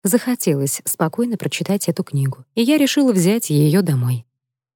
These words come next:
Вернувшись в детский уголок, я нашла книжки из списка на полках. В результате мы выбрали три, рекомендованные Камати, и босоножку,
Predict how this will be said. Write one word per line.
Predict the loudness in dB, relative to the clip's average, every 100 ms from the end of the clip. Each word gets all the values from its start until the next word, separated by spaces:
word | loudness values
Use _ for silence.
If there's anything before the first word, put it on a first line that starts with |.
| _ _ _ _ -2
Вернувшись | 2 4 4 2 2 0 0
в | -4
детский | 0 0 2 2
уголок, | 2 4 2 2
я | 0 0
нашла | 0 0 -2
книжки | 0 -2 -2 -2
из | 0 0 -2
списка | -2 -2 0 -2
на | -2
полках. | -2 -6 -6 -12 _ _ _ _ _ 0
В |
результате | 2 2 2 0 0 2
мы | 4 4
выбрали | 4 2 2 0 0
три, | 0 -2 -4 -8 -2
рекомендованные | 0 2 2 2 2 2 0
Камати, | 0 0 0 -4 -8 -10 _ _
и | 0 2 2
босоножку, | 2 2 2 2 -2 -4